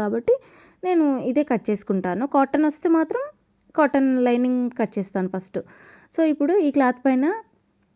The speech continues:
డ్రెస్ ఇట్లా పెట్టేసుకొని, మనకి ఎంత కావాలో అంత తీసుకొని స్ట్రైట్గా మొత్తం కట్ చేసుకుంటున్నాను. ఎంత పొడవు ఉందో అంత పొడవు అయితే ఇప్పుడు కట్ చేసుకుంటున్నాను. ఫస్ట్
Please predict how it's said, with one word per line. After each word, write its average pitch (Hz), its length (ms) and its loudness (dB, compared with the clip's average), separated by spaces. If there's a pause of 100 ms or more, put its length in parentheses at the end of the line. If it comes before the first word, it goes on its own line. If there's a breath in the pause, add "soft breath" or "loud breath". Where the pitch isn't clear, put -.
(200)
డ్రెస్ 226 420 4
ఇట్లా 220 220 0
పెట్టేసుకొని, 208 540 -2
మనకి 254 260 -2
ఎంత 208 220 -4
కావాలో 214 300 0
అంత 202 120 -6 (100)
తీసుకొని 233 420 -4 (440 soft breath)
స్ట్రైట్గా 269 720 2
మొత్తం 240 280 -2 (120)
కట్ 285 180 2
చేసుకుంటున్నాను. 190 600 -2 (100)
ఎంత 285 160 0 (100)
పొడవు 240 260 4
ఉందో 214 140 -2 (100)
అంత 233 140 -2 (100)
పొడవు 208 260 0
అయితే 202 200 -2
ఇప్పుడు 320 240 -4
కట్ 311 200 -2
చేసుకుంటున్నాను. 190 640 -4 (1200 soft breath)
ఫస్ట్ 294 200 -2